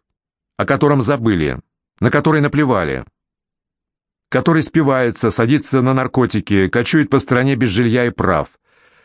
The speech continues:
И кто-то должен, наконец, от фальшивых слов перейти к реальному делу". Горленко пытался сбить Погодина. "То есть вы ставите на люмпинов,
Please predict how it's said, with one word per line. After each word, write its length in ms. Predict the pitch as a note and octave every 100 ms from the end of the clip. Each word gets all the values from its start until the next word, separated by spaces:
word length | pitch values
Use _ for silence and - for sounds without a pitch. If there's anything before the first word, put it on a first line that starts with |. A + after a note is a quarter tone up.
| _ _ -
И 120 | B2+
кто-то 360 | - E3+ E3+ D3+
должен, 340 | D3+ D3 C#3
наконец, 500 | C#3 C3+ C3+ C3 -
от 160 | - A#2
фальшивых 580 | B2 A#2+ - C3+ A#2+ -
слов 360 | - D#3+ C#3+
перейти 340 | - A2 G#2+ C3+
к 80 |
реальному 400 | C3 B2+ B2 B2
делу". 460 | A#2+ A2 E2+ C2+ A1+ _ _ _ _ _ _ _ _ _ _ _ -
Горленко 540 | E2+ A2 G#2 B2+ C3
пытался 480 | A2 A2 A#2 G#2+ A#2+
сбить 340 | F#2 G2+ G2
Погодина. 640 | - F2+ F2 E2+ D#2+ C#2+ - _ _ _ _ _ _ _ _ _ _ _ _ _ _ -
"То 200 | A2 A2
есть 180 | G#2 G2+
вы 160 | G2+
ставите 540 | G#2+ - G#2 G2 F2 G#2
на 140 | G#2
люмпинов, 880 | B2 F#3 F3+ C3 F#2 D#2+ C#2 - _